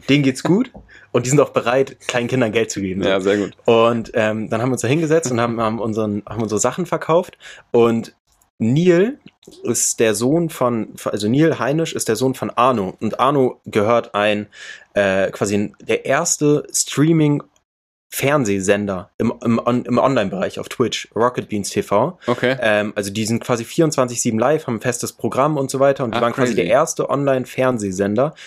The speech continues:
Speaker 1: Die sind so sehr Gaming-fokussiert, auch so ein bisschen Comedy. Und wie das natürlich ist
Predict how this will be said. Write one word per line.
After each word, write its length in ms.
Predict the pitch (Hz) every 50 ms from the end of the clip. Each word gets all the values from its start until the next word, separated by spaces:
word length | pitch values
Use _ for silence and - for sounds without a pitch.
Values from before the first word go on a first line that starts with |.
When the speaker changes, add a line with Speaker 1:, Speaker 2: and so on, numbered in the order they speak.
| - - -
Speaker 1:
Die 60 | 135
sind 80 | 123
so 140 | 107 127 120
sehr 200 | 113 104 120 120
Gaming-fokussiert, 960 | - 135 143 151 156 147 135 - - 147 - 135 127 - - 143 135 131 -
auch 120 | 101 -
so 120 | - - 110
ein 40 | 107
bisschen 220 | 120 - - 120
Comedy. 460 | - 127 139 156 147 139 151 160 160 - - - - - - - - _ _ _
Und 440 | - 120 117 117 117 110 107 - - _ _ _ _ _ _ _ _ _ _ _ _ _ _ _ _ -
wie 140 | - 110 131
das 180 | 123 139 123 -
natürlich 340 | 123 110 - 117 110 - -
ist 320 | 147 156 151 - - _